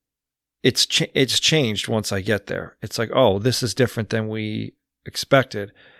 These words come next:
And that's what happens, because you cannot see behind the stonework all the time. You can't get all the way in there. Now, you can, you can, uh, anticipate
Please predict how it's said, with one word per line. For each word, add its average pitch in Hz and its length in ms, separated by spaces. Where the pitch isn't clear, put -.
And 123 140
that's 127 220
what 120 80
happens, 117 420
because 110 220
you 120 80
cannot 131 420
see 113 680
behind 120 400
the 113 60
stonework 110 600
all 104 120
the 101 100
time. 104 240
You 110 140
can't 131 340
get 131 160
all 123 320
the 120 80
way 117 200
in 120 80
there. 117 100
Now, 123 120
you 123 140
can, 127 260
you 131 120
can, 135 220
uh, 113 120
anticipate 120 920